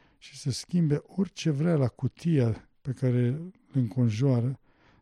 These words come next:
dar să nu schimbe diamantele de valoare dinăuntru. Nădejdea mea este că orice conducător de biserică să se verifice pe sine însuși, să vadă dacă biserica lui încă are mesajul curat și complet al lui Dumnezeu,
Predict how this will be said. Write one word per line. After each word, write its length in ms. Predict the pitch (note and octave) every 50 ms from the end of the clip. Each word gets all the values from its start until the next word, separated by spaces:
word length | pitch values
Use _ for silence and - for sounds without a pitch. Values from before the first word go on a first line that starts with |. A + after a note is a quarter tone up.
| _
dar 120 | - C#3+ B2+
să 140 | - - B2+
nu 160 | B2 C#3 D3
schimbe 440 | B2+ - - - D3+ C#3+ C3+ B2+ A#2+
diamantele 680 | G#2+ A#2+ A#2+ A#2 A#2 B2 C3 C3 B2 - B2 A#2+ A#2+
de 100 | A2 A2+
valoare 480 | G#2 G#2+ A#2 A2+ A#2+ B2 B2+ A#2+ A#2
dinăuntru. 680 | A#2 A2 A#2 A#2 A#2 A#2+ B2 B2+ B2 A#2 - - - _ _ _ _ _ _ _ _ _ _ _ _ - - - - - - - _ _ _ _ _ _ - - - - - _ _ _ _ _ _ _ _ _
Nădejdea 480 | - D3 C3 B2 E3+ F3 D#3 C3 C#3 C#3+
mea 200 | C3+ C#3+ D#3+ E3+
este 240 | D#3 C3 - - C3+
că 120 | G#2 A#2+
orice 240 | B2+ C3+ C3+ - C#3
conducător 720 | B2 - C3+ B2+ A#2 A#2+ G#2+ B2 A2 - - D3 D3+ D3
de 100 | B2 A#2
biserică 840 | A#2 A#2 A2+ - - - D3+ C#3 B2 A#2 G#2+ - - B2 B2 A#2+ - - - _ _ _ _ _ _ _ _
să 160 | - - F3
se 140 | D3+ D#3 F#3+
verifice 480 | D3+ E3+ F#3 G3+ F3+ F#3 F#3 - -
pe 120 | F3 D#3 D#3+
sine 280 | - - F#3 E3+ D#3+
însuși, 680 | D3+ C#3 B2 A#2 G#2+ - - C3 B2 A2 - - - -
să 140 | - - D3+
vadă 300 | C3 C3+ D3 C#3 C3+ C#3
dacă 240 | B2+ C3 B2 A2+ C3
biserica 520 | B2 A#2 - - D#3 C3+ C3+ A#2 C3+ C3
lui 300 | B2 B2 B2+ B2+ B2 B2
încă 540 | C3 C3 C3 C3 B2 - C3 B2+ B2 C3 C#3+
are 200 | C3+ B2+ A#2+ B2
mesajul 540 | A#2+ A#2 A2+ - - C3+ B2+ A#2+ A#2 A#2 A2
curat 420 | - - A#2 A2 A#2 A#2+ A#2+ -
și 120 | - -
complet 460 | - - B2 A2 G2+ B2 B2 A#2 G#2+ -
al 80 | A#2+
lui 120 | A2 A2+ G#2+
Dumnezeu, 640 | A#2 A2+ A2+ A2+ A2 G2 G2+ B2 C3+ D3+ D3 -